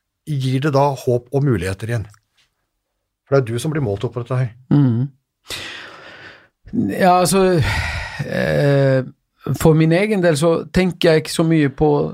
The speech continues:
Speaker 2: jeg tenker mest på muligheten til å få til noe i det neste mesterskapet. Og akkurat nå tenker jeg på å få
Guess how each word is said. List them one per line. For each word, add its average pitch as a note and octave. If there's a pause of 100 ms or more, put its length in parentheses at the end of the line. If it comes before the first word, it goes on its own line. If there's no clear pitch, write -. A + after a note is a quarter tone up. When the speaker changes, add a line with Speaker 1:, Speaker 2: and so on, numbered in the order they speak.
Speaker 2:
jeg D3
tenker E3
mest D3+
på D#3
muligheten C3+
til C3+
å C#3 (340)
få D3+
til A#2+
noe C3 (840)
i C3+
det D3
neste C#3+
mesterskapet. D3 (1120)
Og D#3
akkurat F3
nå E3
tenker E3
jeg D#3
på D#3
å D3
få D3